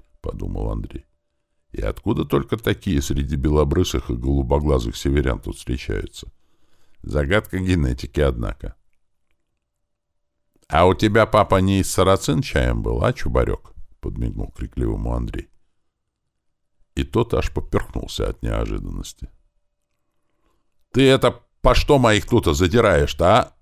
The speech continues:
От ближайшего костерка в развалочку, словно нехотя, вставал сам атаман Ушкуйников Радята. «Не командир ты им, так что не замай моих, а то».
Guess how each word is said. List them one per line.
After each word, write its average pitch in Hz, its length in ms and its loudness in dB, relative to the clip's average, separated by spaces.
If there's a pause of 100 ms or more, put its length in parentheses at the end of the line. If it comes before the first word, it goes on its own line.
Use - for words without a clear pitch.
(1040)
От - 180 -8
ближайшего 69 600 2
костерка 73 560 0
в 80 80 0
развалочку, 67 760 2
словно 73 340 2
нехотя, 69 560 -2
вставал 76 460 0
сам 71 320 0
атаман 69 480 -2
Ушкуйников 76 720 -2
Радята. 69 520 -4 (840)
«Не 110 240 0
командир 135 600 4
ты 117 280 4
им, 101 200 2 (600)
так 73 200 0
что - 200 -2
не 110 160 4
замай 110 400 4
моих, 87 360 2
а 76 100 2
то». 113 420 4